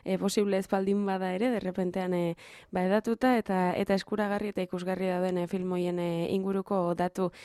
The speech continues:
esanguratsuak. Eh, telesailen, eh, arlora salto egingo dugu orain iruditzen bazaizu.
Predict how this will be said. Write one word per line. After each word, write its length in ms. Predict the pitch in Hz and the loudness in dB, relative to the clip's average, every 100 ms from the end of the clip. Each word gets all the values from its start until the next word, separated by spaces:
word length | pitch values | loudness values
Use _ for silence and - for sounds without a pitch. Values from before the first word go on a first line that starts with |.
| - | -10
esanguratsuak. 1000 | - 208 220 214 202 180 - 185 180 170 196 | 0 2 2 0 2 0 0 2 2 0 -4
Eh, 600 | 202 196 196 196 190 190 | 0 2 2 0 0 -2
telesailen, 520 | 214 226 247 302 247 | -2 -2 -2 -2 0
eh, 200 | 196 180 - | 0 0 -2
arlora 380 | 190 202 190 | -2 0 0
salto 240 | 180 185 185 | 0 0 0
egingo 260 | 180 185 | 0 2
dugu 180 | 185 175 | 2 2
orain 220 | 180 180 | 2 2
iruditzen 400 | 180 190 196 196 | 2 2 2 2
bazaizu. 520 | 180 175 180 180 233 | 0 0 0 2 2